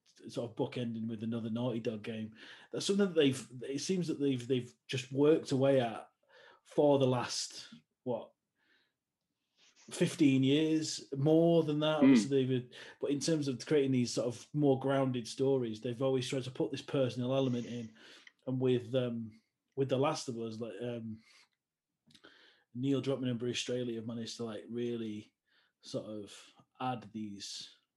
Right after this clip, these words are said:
Speaker 1: really gritty, grounded human elements in there. And it makes, you know, we talk about the scares and the, just the unease of being in the world even more prominent, because you're like, "This feels like somewhere I've been."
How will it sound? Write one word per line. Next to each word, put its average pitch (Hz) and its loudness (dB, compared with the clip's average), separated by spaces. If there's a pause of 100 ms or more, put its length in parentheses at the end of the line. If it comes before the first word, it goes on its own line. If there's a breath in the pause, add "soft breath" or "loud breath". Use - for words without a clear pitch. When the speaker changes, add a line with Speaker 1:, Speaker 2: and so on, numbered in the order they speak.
(120)
Speaker 1:
really 117 -6
gritty, 123 -4
grounded 117 -4
human 117 -2
elements 117 -6
in 117 -6
there. 113 -6
And 135 -2
it 139 -4
makes, 180 -2 (520 loud breath)
you 131 0
know, 120 2
we 120 -2
talk 147 -2
about 123 -6
the 117 -14
scares 139 0
and 113 -4
the, 110 -8 (960 loud breath)
just 127 -6
the 123 0
unease 131 4
of 110 -4
being 120 2
in 117 -2
the 120 -2
world 120 2
even 127 2
more 123 4 (220)
prominent, 160 2
because 123 -8
you're 131 0
like, 131 0 (580 soft breath)
"This 135 0
feels 139 6
like 143 2
somewhere 143 2
I've 143 4
been." 165 4